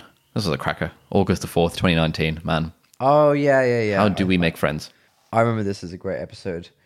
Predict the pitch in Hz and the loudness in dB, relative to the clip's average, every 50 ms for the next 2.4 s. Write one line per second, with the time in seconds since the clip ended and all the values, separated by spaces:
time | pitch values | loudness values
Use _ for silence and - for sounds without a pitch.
0 | _ _ - 107 156 208 453 466 453 440 359 185 180 165 - - 147 131 127 117 | _ _ 0 2 2 4 4 2 2 2 2 4 2 2 2 2 2 2 2 0
1 | - 135 120 120 - 110 110 98 101 110 - - 120 120 127 120 123 113 95 95 | -2 -4 -4 -4 0 0 2 2 2 -2 0 2 2 2 2 2 0 -4 -4 -4
2 | 95 90 - - - - 113 110 | -10 -12 -8 -4 -2 0 0 0